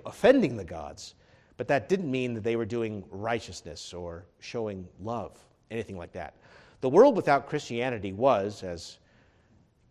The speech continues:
two historians now here put it, a world without food pantries, soup kitchens, homeless shelters, orphanages, hostels, hospice,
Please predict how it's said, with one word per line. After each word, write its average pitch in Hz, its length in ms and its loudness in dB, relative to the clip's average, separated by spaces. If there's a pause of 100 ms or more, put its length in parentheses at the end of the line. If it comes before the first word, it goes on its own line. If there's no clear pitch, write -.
two 131 200 -6
historians 107 720 -2
now 95 200 -6
here 95 180 -8
put 104 220 -6
it, - 240 -10 (160)
a 139 100 0
world 196 580 6
without 107 400 -2
food 214 280 -4
pantries, 185 520 -6
soup - 300 -6
kitchens, 143 420 -8
homeless 202 400 0
shelters, 127 520 -4
orphanages, 117 640 -4 (160)
hostels, 131 640 -6 (200)
hospice, - 600 -6